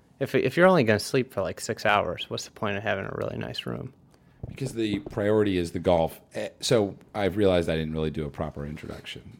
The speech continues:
Speaker 1: That's
Speaker 2: Andy
Speaker 1: okay.
Speaker 2: Johnson, you are the husband to Missus Fried Egg.
Speaker 1: <laughs>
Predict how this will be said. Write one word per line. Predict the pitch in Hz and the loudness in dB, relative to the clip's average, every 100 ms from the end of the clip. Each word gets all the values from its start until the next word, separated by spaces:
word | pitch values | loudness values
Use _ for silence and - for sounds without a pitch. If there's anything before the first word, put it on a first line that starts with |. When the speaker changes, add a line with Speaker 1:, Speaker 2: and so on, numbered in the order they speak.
| _ | _
Speaker 1:
That's | 170 113 | 0 2
Speaker 2:
Andy | 120 101 | 2 2
Speaker 1:
okay. | 107 | 4
Speaker 2:
Johnson, | 95 95 - 98 92 90 90 - _ _ _ _ _ _ | 4 2 0 -2 0 -2 -6 -16 _ _ _ _ _ _
you | 113 143 | 0 2
are | 123 107 | 4 4
the | 98 90 | 4 2
husband | 120 113 110 95 | 2 2 2 2
to | 95 | 2
Missus | 101 - 87 | 2 0 -2
Fried | - 87 85 | 2 2 4
Egg. | 85 85 80 | 4 2 -2
Speaker 1:
<laughs> | - | -12